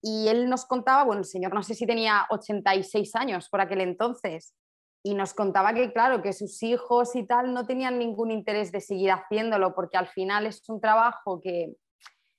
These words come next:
es muy sacrificado, tienes que estar muchas horas, te tiene que gustar,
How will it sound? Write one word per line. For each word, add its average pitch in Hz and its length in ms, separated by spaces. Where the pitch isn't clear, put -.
es 185 140
muy 220 120
sacrificado, 214 920
tienes 202 220
que 214 60
estar 202 240
muchas 208 440
horas, 233 600
te 185 80
tiene 196 220
que 226 60
gustar, 233 720